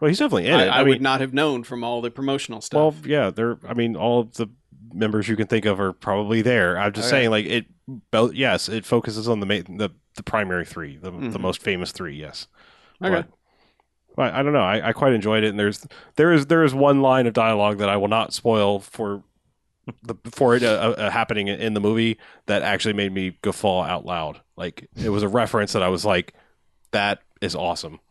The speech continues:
Speaker 1: Like,
Speaker 2: Mm-hmm.
Speaker 1: that, it, just a great reference thrown in the middle of this movie.
Speaker 2: Okay.
Speaker 1: So.
Speaker 2: Well, cool.
Speaker 1: I mean, if you don't know what it is, sometime down the line you can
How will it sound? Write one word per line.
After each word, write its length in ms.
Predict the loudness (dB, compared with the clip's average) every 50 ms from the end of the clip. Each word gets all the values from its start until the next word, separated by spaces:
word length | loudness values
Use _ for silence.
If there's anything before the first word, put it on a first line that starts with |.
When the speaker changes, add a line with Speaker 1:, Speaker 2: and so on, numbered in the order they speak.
| _ _
Speaker 1:
Like, 180 | -6 -6 -6 -2
Speaker 2:
Mm-hmm. 60 | -2
Speaker 1:
that, 200 | 0 0 0 -2
it, 440 | -4 -6 -8 -8 -14 -14 -14 -14 -14 _ _ -8
just 180 | -8 -6 -4 -4
a 60 | -6 -6 -6 -20 _ -4
great 260 | -2 0 0 0 -2
reference 340 | -2 -4 -4 -4 -6 -12 -10
thrown 200 | -8 -8 -6 -6
in 60 | -8
the 60 | -6 -6
middle 120 | -6 -6 -6
of 40 | -6
this 140 | -8 -8
movie. 240 | -10 -10 -10 -12 -18 _ _ _ _ _ -10 -10 -10 -10 _ _ _ -14 -10
Speaker 2:
Okay. 220 | -8 -8 -8 -10 -12 _ _ _ _ -16
Speaker 1:
So. 160 | -14 -14 -14 -16 _ _ _ _ _ _ _ _ _ _ _ _ _ _ _ _ _ _
Speaker 2:
Well, 100 | -20 -20
cool. 500 | -20 -10 -4 -4 -4 -4 -4 -10 -18 _ _ _ _ _ _ -6
Speaker 1:
I 120 | -4 -2
mean, 300 | 0 2 2 2 2 2 0
if 160 | -2 0 -2
you 60 | -2
don't 140 | -2 -2 -2
know 60 | -2
what 100 | -4 -4
it 60 | -4 -4
is, 300 | -4 -6 -6 -8 -14 -18 _ -12
sometime 320 | -12 -12 -12 -12 -14 -12
down 120 | -12 -12 -12
the 60 | -12
line 200 | -12 -12 -12 -14
you 60 | -16 -18
can 160 | -20 -20